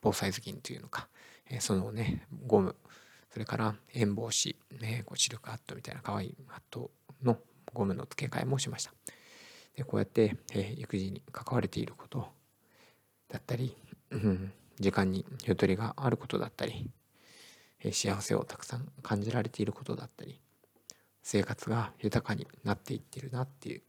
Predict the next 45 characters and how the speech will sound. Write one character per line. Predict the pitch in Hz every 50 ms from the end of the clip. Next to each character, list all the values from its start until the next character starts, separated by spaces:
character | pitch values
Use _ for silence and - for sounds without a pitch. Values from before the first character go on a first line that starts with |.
| - -
感 | - 104 104 104
じ | - -
が | 98 98 - - - - - - - - _ _
本 | - 127 98
当 | - - 104
に | 104 101 - - - - - 147
嬉 | 127 113 -
し | - - 110
い |
な | 101 104 104 104
と | - - - - - _ - - -
思 | 107 104 98
い | 107
ま | 110 113 104
す。 | - - - - _ _ - - - - - _ _ -
え | 117 104 98 98
ー、 | 92 - - _ _ _ _ _ _ _ _ - - _ _ _ _ _ _ - -
ま | 104
あ、 | -
給 | - - 117 113
与 | 117 113
明 | 113 117 110
細 | - - 107 -
も | 107 107
ら | 110 104
っ | 107 -
て | - - - - - - - - _ _ _ _ _ _ - _ _ _ _
び | -
っ | -
く | - - -
り |
す | - -
る | 131
か | - -
も | -
し | - -
れ | - -
な | -
い | -
で | -
す | -
け | - -
ど、 | - - - - - - - - - - - - - -
今 | 123 113 98 95
ね、 | 107 - - -